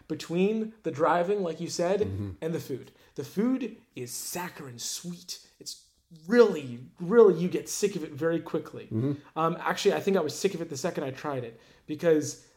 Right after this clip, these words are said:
Speaker 1: I don't like sweet, savory food. If a food is supposed to be sweet, make it sweet. If it's supposed to be savory, make it savory. Don't make the savory food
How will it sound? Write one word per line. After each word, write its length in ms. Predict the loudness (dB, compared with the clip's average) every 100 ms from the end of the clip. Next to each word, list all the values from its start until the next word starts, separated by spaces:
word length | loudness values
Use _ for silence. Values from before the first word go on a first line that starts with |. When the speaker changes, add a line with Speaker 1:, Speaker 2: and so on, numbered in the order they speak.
| _
Speaker 1:
I 160 | 2 4
don't 200 | 4 0
like 280 | 0 -4 -6
sweet, 380 | -10 -8 -8 -6
savory 300 | -4 0 0
food. 320 | 0 -4 -6 -10 -8
If 120 | -6
a 60 |
food 260 | -6 -6 -6
is 80 | -4
supposed 240 | -2 -4
to 60 | -4
be 40 | -8
sweet, 280 | -6 -4 -2
make 120 | -2
it 80 | -4
sweet. 200 | -6 -6
If 100 | -6
it's 100 | -6
supposed 200 | -6 -6
to 40 |
be 60 | -6
savory, 320 | 2 4 4
make 180 | 0 -4
it 100 | 2
savory. 240 | 4 4 2
Don't 240 | 0 2
make 440 | 2 0 -2 -14
the 60 | -8
savory 380 | -2 0 2 2
food 280 | 2 -2